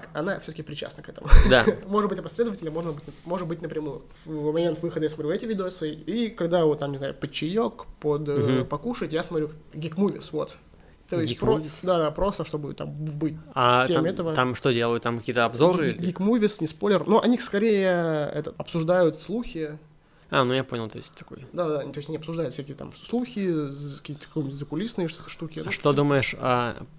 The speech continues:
Speaker 2: блогер-, блогерах, которые делают теории всякие, типа Cut the Crap и всё остального?
Speaker 1: Ну смотри, мне не нравятся эти штуки, но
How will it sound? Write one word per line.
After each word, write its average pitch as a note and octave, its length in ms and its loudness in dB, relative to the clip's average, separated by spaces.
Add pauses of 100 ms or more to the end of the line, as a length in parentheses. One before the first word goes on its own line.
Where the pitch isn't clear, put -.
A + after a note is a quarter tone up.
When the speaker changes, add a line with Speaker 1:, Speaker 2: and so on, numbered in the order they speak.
(120)
Speaker 2:
блогер-, B2+ 800 2
блогерах, C3 420 2
которые A2+ 500 -2
делают A#2+ 400 0
теории C3 600 2
всякие, A2+ 480 -4
типа - 220 -8
Cut G2 200 -6
the B2 160 0
Crap C3 280 0
и A#2 40 -8
всё - 160 -10
остального? - 560 -8 (260)
Speaker 1:
Ну F#3 60 -4
смотри, G3+ 180 2
мне A3+ 200 8
не G#3 140 2
нравятся D#3 420 2
эти C#3+ 180 -8
штуки, - 380 -6
но D#3+ 360 4